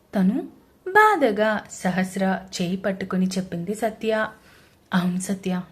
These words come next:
నాకు అదే అనిపిస్తుంది, పాపం అది," అంది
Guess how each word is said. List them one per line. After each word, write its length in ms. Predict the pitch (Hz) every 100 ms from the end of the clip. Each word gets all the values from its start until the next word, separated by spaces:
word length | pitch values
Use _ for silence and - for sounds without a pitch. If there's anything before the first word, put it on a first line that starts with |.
| -
నాకు 360 | 190 185 185 208
అదే 200 | 202 196
అనిపిస్తుంది, 640 | 190 185 190 - 185 180 - - - _ _ -
పాపం 360 | 180 175 196 196
అది," 260 | 190 185 - - - - _
అంది 520 | 339 294 233 226 214